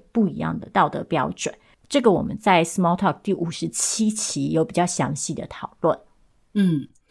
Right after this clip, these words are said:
Speaker 2: 那么讲到对女性政治人物的标准，还有一期节目是S四十四啊，当时讨论到有人在批评或者说是评论陈菊的时候，用了“大局为重”这样四个字，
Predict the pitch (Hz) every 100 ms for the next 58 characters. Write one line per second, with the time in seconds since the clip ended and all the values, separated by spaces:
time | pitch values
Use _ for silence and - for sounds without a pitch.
0 | - _ _ _ 214 208 180 - 151 175
1 | 196 202 165 143 180 165 170 165 170 156
2 | 151 143 143 151 151 120 143 151 147 -
3 | 135 139 135 147 151 - 156 - 147 -
4 | - - - 180 - 139 - 175 - -
5 | 170 165 175 - 143 135 160 - - -
6 | - 131 156 147 160 143 131 - 156 151
7 | 135 131 131 143 180 165 156 175 170 139
8 | 127 120 160 165 143 143 147 147 - -
9 | 147 160 220 180 143 139 143 - 123 135
10 | 135 - 143 - 151 131 120 - 196 143
11 | 139 - 127 135 123 120 131 170 147 143
12 | 135 131 135 - - - - 135